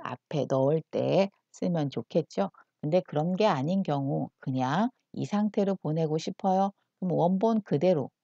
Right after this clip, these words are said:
쓴다고 치면 여기는 뭐겠어요? 크롭은 자른다는 의미예요. 자, 터치하셔서 요거를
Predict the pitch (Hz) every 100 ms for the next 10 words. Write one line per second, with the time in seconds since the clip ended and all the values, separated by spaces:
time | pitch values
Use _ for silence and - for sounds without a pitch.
0 | _ - 185 185 139 143 - 185 170 143
1 | 147 185 247 359 _ - _ 180 202 240
2 | 165 143 180 185 131 85 - - 269 240
3 | 277 - - - 139 190 214 208 156 123
4 | 123 151 147 113 - - _ - - -
5 | 190 - 214 202 - 202 214 214 214 220
6 | 233 - _ _ _ _ _ 151 156 135
7 | 117